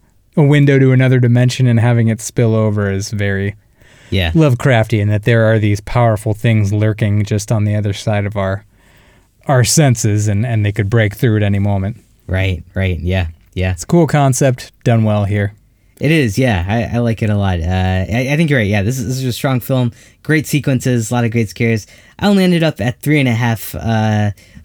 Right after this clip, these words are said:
Speaker 2: bodies, though, or spiders coming out of <laughs> bodies. <laughs> Because, uh, yeah, I, the, the, the on-the-nose commentary kinda killed it for me. Like, that's what I love about zombie films or, like, a lot of the Day of the Deads or Dawn of the Deads is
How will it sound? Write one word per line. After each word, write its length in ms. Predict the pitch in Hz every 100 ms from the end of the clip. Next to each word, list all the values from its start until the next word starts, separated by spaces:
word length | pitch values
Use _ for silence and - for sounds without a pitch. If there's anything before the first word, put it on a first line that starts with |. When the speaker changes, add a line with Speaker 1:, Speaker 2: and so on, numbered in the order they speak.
| -
Speaker 2:
bodies, 440 | 117 117 113 104
though, 260 | 117 113 104
or 80 | 113
spiders 300 | - 117 107
coming 220 | - 117 107
out 80 |
of 120 | 107 104
<laughs> 280 | - -
bodies. 380 | - - - - _
<laughs> 640 | _ _ 330 - - - - - - - 175 135 139 139 151 123 -
Because, 580 | 165 - - 160 151 - 175 175 151 127 120 -
uh, 340 | 139 139 143 143
yeah, 200 | 196 120
I, 280 | 143 143 156
the, 160 | 165
the, 200 | 147 156
the 120 | 135
on-the-nose 480 | 151 170 170 156 143
commentary 540 | - 147 131 131 117 107
kinda 220 | 123 107
killed 180 | 120 107
it 60 |
for 100 | 87
me. 80 | 98
Like, 360 | 107 - - -
that's 180 | 180 208
what 80 | 170
I 40 |
love 160 | 160 147
about 260 | 127 104
zombie 300 | 113 151 160
films 480 | 151 156 151 143 127
or, 100 | 113
like, 220 | 107 101
a 40 | 110
lot 140 | 110
of 80 | 107
the 100 | 107
Day 160 | 104 107
of 60 |
the 60 | 101
Deads 400 | 98 107 107 107
or 60 |
Dawn 220 | 98 107 107
of 60 |
the 60 | 101
Deads 300 | 110 104 98
is 200 | 98